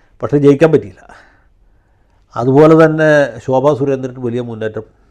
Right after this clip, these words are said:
ഉണ്ടാക്കി. അനിൽ ആൻ്റണി പോലും വളരെ ശക്-, വലിയ തോതിൽ വോട്ട് പിടിച്ചു.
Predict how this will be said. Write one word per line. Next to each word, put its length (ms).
ഉണ്ടാക്കി. 340
അനിൽ 300
ആൻ്റണി 300
പോലും 300
വളരെ 280
ശക്-, 300
വലിയ 300
തോതിൽ 280
വോട്ട് 260
പിടിച്ചു. 240